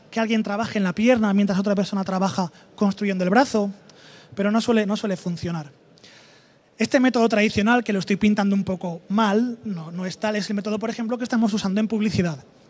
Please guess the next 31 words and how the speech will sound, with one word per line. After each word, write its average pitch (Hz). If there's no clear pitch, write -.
En 190
publicidad, 208
eh, 202
os 202
imagináis 202
que 190
no 196
hay 196
demasiado 190
tiempo, 196
las 190
cosas 185
tienen 185
que 165
ser 185
cham, 208
cham, 196
cham 202
para 170
ayer. 214
Y 233
en 208
muchas 220
ocasiones 233
tenemos 196
que -
hacer 214
eso, 175
un 185
rig 202
manual. 214